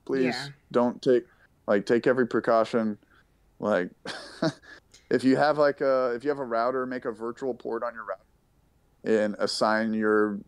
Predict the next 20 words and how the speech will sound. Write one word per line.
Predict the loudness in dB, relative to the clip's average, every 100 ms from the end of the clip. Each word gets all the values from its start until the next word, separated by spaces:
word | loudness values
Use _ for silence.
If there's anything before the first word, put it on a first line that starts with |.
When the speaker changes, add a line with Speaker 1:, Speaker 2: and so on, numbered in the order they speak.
| _ _ _ _ _ -4
Speaker 1:
host | 2 4 2 -4 -12 -2
that | 0 2
has | 0 0
the | -2
virtual | -2 -4 -4
machine | -6 -4 0
on | 0 2
it | 0 -2
onto | -2 0 0
that | 0
virtual | 0 -2 -2 -4
port. | -6 -20 -20 -20 -20 _ -2
Like, | -2 -2 -4
don't | -2 0
give | 0 2
it |
a | 2
Speaker 2:
Mm-hmm. |
Speaker 1:
real | 2 2 2
port | 0 0 0